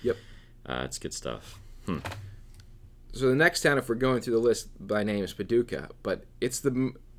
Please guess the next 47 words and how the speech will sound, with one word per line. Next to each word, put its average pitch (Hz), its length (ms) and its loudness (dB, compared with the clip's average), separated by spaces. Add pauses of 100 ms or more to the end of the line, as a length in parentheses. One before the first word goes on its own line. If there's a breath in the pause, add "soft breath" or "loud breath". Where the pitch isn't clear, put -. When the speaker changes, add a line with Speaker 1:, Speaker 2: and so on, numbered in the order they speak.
(100)
Speaker 1:
to - 100 -6
me, 131 220 4
it's - 160 -2
the 113 80 0
most 107 260 0
interesting, 98 480 -4
so 104 160 0
I'm 113 120 0
gonna 110 120 -2
move 113 400 2
that 101 220 2
to 107 100 -2
the 101 80 -2
last. 92 240 2
Speaker 2:
Sure, 90 220 8
sure. 85 220 -2 (540 loud breath)
Speaker 1:
Uh, 104 100 -2 (200)
Litza, 175 400 6
P 127 140 4
A 127 100 6
is 104 240 6
the, 95 260 -4
the, 92 200 -6
the 92 160 -4
next 101 240 -2
town 95 180 -4
after 95 240 -4
that, 71 220 -8 (360 soft breath)
which - 300 -2 (320)
has 139 220 4
the 113 80 -2
moniker 113 480 -2
of 95 240 -4 (220)
America's 107 460 -2
coolest 101 300 -2
small 85 220 -8
town. 78 420 -10
It's - 140 -4
in 120 100 2
Speaker 2:
Mm. 120 40 0
Speaker 1:
Lancaster 123 560 2
County. 98 420 -2 (260 loud breath)
Lancaster 101 400 -4
County 98 240 -6
is 87 80 -8
a 95 40 -12
very 92 420 -6